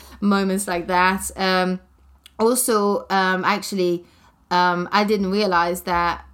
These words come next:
um, <laughs> because what I wanted to, what I did was I did a batch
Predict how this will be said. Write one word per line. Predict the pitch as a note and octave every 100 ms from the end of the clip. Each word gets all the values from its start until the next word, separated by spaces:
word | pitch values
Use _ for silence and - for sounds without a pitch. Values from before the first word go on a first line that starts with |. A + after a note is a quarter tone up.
| -
um, | F3 F3 - -
<laughs> |
because | G#3+ - - A#3+ - - - - - - - -
what | G#3 G#3
I | G#3
wanted | G#3+ B3 C4
to, | G#3 -
what | G#3
I | G3+
did | A3 A#3+ F#3
was | E3 D#3+ F3+ - _ _ _ _ _
I | F#3+ F#3+ F#3+ F#3+ F#3 F#3 _ _ _ _ _ F#3+ - -
did | - G#3
a | G3+
batch | F#3+ G3+ F3+ - -